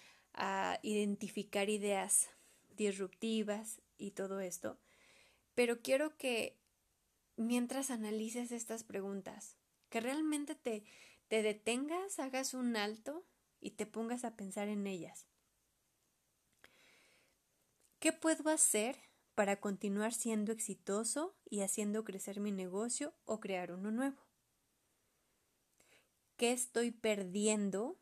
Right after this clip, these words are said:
por permanecer en este modelo tradicional que está centrado en el producto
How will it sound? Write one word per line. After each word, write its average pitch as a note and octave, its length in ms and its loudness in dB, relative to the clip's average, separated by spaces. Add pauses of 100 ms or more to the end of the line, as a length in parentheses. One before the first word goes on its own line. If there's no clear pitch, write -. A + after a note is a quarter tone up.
(140)
por G3 160 -4
permanecer G3 720 -2
en A3 160 2
este A3 240 -2
modelo F#3 480 0
tradicional F#3 920 -2 (840)
que F3+ 80 -2
está G3 260 -2
centrado F#3 580 0
en F3+ 200 -2
el C4+ 180 4
producto A3+ 800 -2